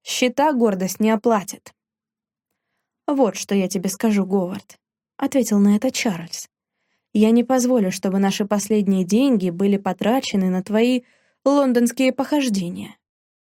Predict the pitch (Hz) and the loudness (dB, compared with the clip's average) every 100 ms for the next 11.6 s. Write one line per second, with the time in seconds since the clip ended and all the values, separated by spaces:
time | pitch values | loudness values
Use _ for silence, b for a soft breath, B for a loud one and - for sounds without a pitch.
0 | _ _ _ 220 262 277 247 277 269 269 | _ _ _ 2 4 4 2 2 2 0
1 | 180 - 196 202 202 196 - 208 202 202 | -2 -4 -6 -4 -4 -4 -2 2 4 2
2 | 185 196 - 262 262 - - 214 214 233 | 2 -2 0 0 0 -2 -2 0 4 4
3 | 214 214 170 190 - - _ _ _ - | 4 2 0 -6 -16 -20 _ _ _ 0
4 | 220 185 185 202 214 208 190 190 - 202 | 2 2 2 0 0 0 -2 -4 -2 -2
5 | 202 226 185 185 - - _ _ _ _ | 0 0 0 -4 -14 -20 _ _ _ _
6 | - 262 311 269 254 269 349 247 220 214 | -6 -2 0 0 0 2 2 2 4 4
7 | 220 - 294 262 247 254 277 269 254 277 | 2 -2 -2 0 0 0 0 0 0 -2
8 | - 214 165 180 170 - - _ _ - | -2 -2 -2 -4 -10 -14 -20 _ _ 0
9 | 214 226 233 269 370 240 202 208 233 208 | 4 4 2 0 2 2 0 0 2 2
10 | 214 208 208 - 254 262 208 - 196 196 | 4 4 2 0 0 2 2 0 -4 -4
11 | - 190 226 226 - 214 | -2 0 0 0 -2 -6